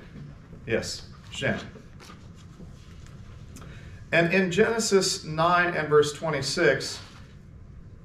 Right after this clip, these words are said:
Noah says, "Praise be to the Lord, the God of Shem.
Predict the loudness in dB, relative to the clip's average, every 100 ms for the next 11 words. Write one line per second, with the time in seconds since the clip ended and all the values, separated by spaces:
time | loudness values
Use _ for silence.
0 | -16 -16 -16 -14 -6 2 6 6 6 4
1 | 4 2 -6 0 6 6 6 2 0 2
2 | 2 2 4 6 6 2 2 4 6 4
3 | 2 0 0 4 6 6 4